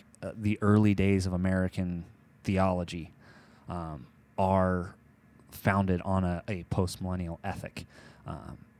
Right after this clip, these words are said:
that Christ was gonna do something big in history. Um, and so looking back at the, the writings of Edwards, um, really, really helps to say, "Oh, look, there, there was optimism in the founding of America,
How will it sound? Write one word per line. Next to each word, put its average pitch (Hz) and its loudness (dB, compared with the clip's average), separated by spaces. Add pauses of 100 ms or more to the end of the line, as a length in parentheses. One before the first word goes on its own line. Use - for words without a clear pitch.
(420)
that 98 -2
Christ 90 -2
was 90 0
gonna 92 -2
do 90 -2
something 87 -4 (600)
big 85 0 (200)
in 92 -4
history. - -10 (640)
Um, 87 -14 (400)
and 87 -4
so 82 -2 (260)
looking 101 4
back 92 0
at 98 -6
the, 92 0
the 98 4
writings 92 2
of 90 0
Edwards, 87 -4 (380)
um, 73 -12 (100)
really, 104 4
really 90 -2
helps - -2
to - -6
say, 90 -2 (520)
"Oh, 131 0
look, 120 0 (680)
there, 107 2
there 107 2
was 101 4
optimism 101 -2 (920)
in 104 -2
the 92 -2
founding 95 0
of 90 -4
America, 90 -4